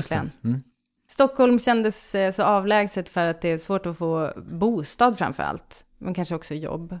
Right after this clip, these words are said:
Speaker 1: Och, eh, därför så, via en lite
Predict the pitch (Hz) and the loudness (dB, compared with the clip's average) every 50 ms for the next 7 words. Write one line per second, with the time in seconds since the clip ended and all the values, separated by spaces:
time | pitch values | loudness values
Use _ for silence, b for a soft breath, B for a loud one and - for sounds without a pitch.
0 | - _ - - 185 185 175 175 - _ _ _ - 170 160 156 156 156 156 156 | -14 _ -4 -2 0 0 0 0 -4 _ _ _ -4 -2 0 0 0 0 -2 -6
1 | b b b b b b b b b b b b b b b b b b b _ | b b b b b b b b b b b b b b b b b b b _
2 | _ _ _ _ _ _ - - - 233 - - - 185 202 196 196 190 190 - | _ _ _ _ _ _ -20 -20 -20 -20 -18 -12 -2 2 4 6 6 4 2 -2
3 | 202 - - 202 196 185 185 180 170 - - _ _ _ - 110 127 143 180 180 | -4 -2 -2 0 2 4 4 4 2 0 -4 _ _ _ -18 -16 -12 -10 -10 -6
4 | 170 185 202 196 190 185 185 180 - 185 | -2 0 2 2 2 2 0 0 -2 -4